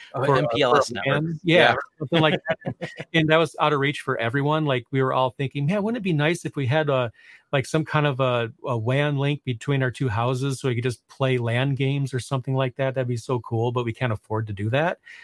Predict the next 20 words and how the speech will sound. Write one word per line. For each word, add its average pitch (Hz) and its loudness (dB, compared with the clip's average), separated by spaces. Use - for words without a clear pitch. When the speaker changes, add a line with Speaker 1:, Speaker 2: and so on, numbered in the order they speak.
Speaker 2:
And 131 2
now 139 2
it's - -6
free 151 -2
and 135 0
it's 120 -4
easy. 165 0
Um, 123 0
I 131 0
love 185 0
that. 90 -6
I 131 -4
just 117 -8
love 147 0
that 107 -2
about 87 -6
Speaker 1:
Yeah. 90 -4
Speaker 2:
it. - -10
Speaker 1:
It's - -4
definitely, 110 -2